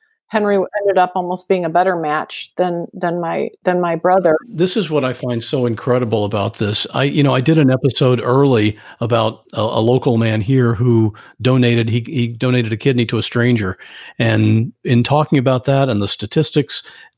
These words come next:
Speaker 2: people die waiting for kidneys. And just 'cause they, you just can't find a match, there's not enough volunteers to donate. So for Henry to be a,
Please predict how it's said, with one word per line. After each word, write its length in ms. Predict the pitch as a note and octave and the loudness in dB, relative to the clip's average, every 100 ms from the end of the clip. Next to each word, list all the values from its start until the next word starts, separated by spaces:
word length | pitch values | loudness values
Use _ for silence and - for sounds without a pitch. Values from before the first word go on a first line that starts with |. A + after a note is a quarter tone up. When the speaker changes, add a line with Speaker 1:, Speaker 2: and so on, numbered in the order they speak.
| - | -14
Speaker 2:
people 280 | - F#3+ F3+ | -4 0 0
die 500 | A#2 C3 G3 C#3 G2+ - | 0 2 2 0 -2 -2
waiting 260 | A#2+ B2+ B2 | 0 2 0
for 140 | B2 | -2
kidneys. 480 | - F3 B2 F#2 - _ _ _ _ | 0 0 0 -2 -8 _ _ _ _
And 380 | - B2 B2 C3+ | -2 2 2 2
just 280 | C3 - - F3 B3 | 0 -2 -6 -12 -6
'cause 160 | E3 B2+ | -2 2
they, 80 | C#3 | 0
you 180 | D3 | 0
just 140 | C3 C3 | -2 0
can't 220 | C3+ A#2+ | -2 -2
find 180 | B2 A#2 | 0 0
a 60 | |
match, 280 | A2+ D3+ E3 | 2 2 0
there's 120 | B2 | 0
not 120 | A#2+ A#2 | 0 0
enough 160 | A2+ | -2
volunteers 500 | A#2 G#2+ G#2+ C3+ B2+ | -2 -2 -2 -2 -2
to 100 | - | -2
donate. 420 | G#2+ C3 C3+ B2+ - - - - | -2 2 2 0 -4 -20 -20 -12
So 400 | - C#3+ B2+ - - - | -2 0 2 0 -6 -20
for 300 | - C#3+ C#3 | -2 0 2
Henry 600 | C3+ E3+ A3+ D#3 A#2+ A2 _ _ | 2 2 4 4 2 0 _ _
to 80 | B2 | 0
be 440 | C3 B2+ B2+ - _ _ - | 2 4 2 0 _ _ -4
a, 420 | B2 B2+ A#2+ A#2 | 0 2 2 0